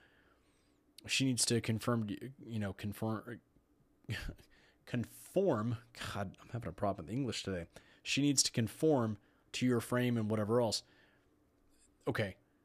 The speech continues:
whatever. The point is, is that with this thing, I would argue you take a step further. You really want to impress me, dude? Show, show restraint. So, show discipline. So, show that you can control your biological impulses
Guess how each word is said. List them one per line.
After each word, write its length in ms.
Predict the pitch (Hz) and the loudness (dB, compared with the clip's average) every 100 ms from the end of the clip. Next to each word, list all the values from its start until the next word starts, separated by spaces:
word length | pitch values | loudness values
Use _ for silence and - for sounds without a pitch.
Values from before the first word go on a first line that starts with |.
| _ _ _ _ _ _ - | _ _ _ _ _ _ -2
whatever. 460 | 123 117 101 82 - - | 2 4 2 -4 -14 -4
The 100 | 120 | -2
point 300 | 107 151 151 | 2 4 4
is, 300 | 135 123 - - | 4 4 0 0
is 180 | 113 98 | -2 2
that 320 | 117 113 107 _ _ - | 4 4 0 _ _ -6
with 200 | 110 104 | -4 2
this 200 | 127 - | 4 4
thing, 220 | 160 151 - | 4 2 4
I 120 | 123 | 6
would 120 | 147 | 8
argue 300 | 135 127 127 | 6 6 4
you 60 | 123 | 4
take 200 | 123 123 | 4 4
a 60 | |
step 260 | 104 117 - | 2 0 0
further. 320 | - 110 85 | 2 2 2
You 220 | 90 117 | 2 4
really 220 | 139 139 151 | 6 6 6
want 160 | 143 | 4
to 80 | 139 | 2
impress 360 | 117 120 123 - | 2 2 2 2
me, 140 | 156 | 4
dude? 260 | 160 170 156 _ _ - - | 4 4 0 _ _ -20 -14
Show, 460 | - - 151 160 156 - | 0 8 8 8 0 -4
show 220 | - 143 | 2 6
restraint. 480 | 147 117 - 135 104 - - | 6 6 4 2 0 -8 -4
So, 300 | - 127 131 - | 4 4 2 -6
show 240 | - 147 139 | 2 6 6
discipline. 540 | 135 - 110 101 87 _ _ _ _ _ _ | 6 4 0 -8 -10 _ _ _ _ _ _
So, 360 | - - 147 147 | 2 6 6 4
show 340 | - - 170 185 | 2 8 10 10
that 120 | 170 | 6
you 140 | 147 | 2
can 200 | 143 135 | 0 -2
control 720 | 123 127 - - 123 147 175 - _ _ _ _ _ _ _ _ _ _ _ _ _ _ _ _ _ _ _ _ _ _ _ _ _ _ _ _ _ - | 0 0 2 6 6 6 2 -6 _ _ _ _ _ _ _ _ _ _ _ _ _ _ _ _ _ _ _ _ _ _ _ _ _ _ _ _ _ -6
your 220 | 120 135 | 2 4
biological 800 | 120 110 127 135 127 123 120 117 | 4 6 6 8 6 4 2 0
impulses 640 | 95 110 104 92 - - | 0 0 0 -2 -2 -6